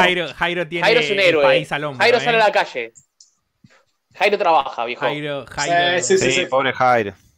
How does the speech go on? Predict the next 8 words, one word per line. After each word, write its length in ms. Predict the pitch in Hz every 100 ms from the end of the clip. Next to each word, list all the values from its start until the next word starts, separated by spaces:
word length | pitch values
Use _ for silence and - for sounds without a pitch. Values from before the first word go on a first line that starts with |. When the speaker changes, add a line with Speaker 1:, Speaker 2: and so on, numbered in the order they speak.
| _
Speaker 1:
Jairo 280 | 135 139 156
está 240 | 156 135
Speaker 4:
Igual 160 | 127 -
se 120 | 160
podría, 380 | 131 139 170 127
podría 400 | 127 139 156 120
gastar 360 | 110 - 117 113
tres, 460 | 120 117 - -